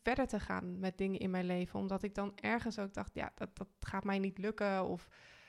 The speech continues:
angst voor wat er dan daarachter zou liggen. Steeds maar op een soort veilige terrein willen wandelen. En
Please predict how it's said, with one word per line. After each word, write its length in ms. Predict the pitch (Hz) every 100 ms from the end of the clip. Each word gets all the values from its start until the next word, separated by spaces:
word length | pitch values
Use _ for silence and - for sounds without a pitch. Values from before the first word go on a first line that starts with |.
| - _ _ - -
angst 340 | 214 214 220
voor 180 | - 202
wat 180 | 190 196
er 80 | 202
dan 460 | 185 185 180 190 196 _ _ -
daarachter 680 | 185 196 190 226 - 190
zou 260 | 190 - 180
liggen. 340 | 185 180 -
Steeds 340 | 180 202 196 196
maar 160 | 196
op 80 | 185
een 80 | 185
soort 180 | 190 190
veilige 840 | - 196 190 190 - 190 196 190 - _ -
terrein 420 | - 196 196 202
willen 440 | 190 180 180 185
wandelen. 540 | 180 185 185 185 196 190 - - - - - - _ _
En 420 | 719 - 247 247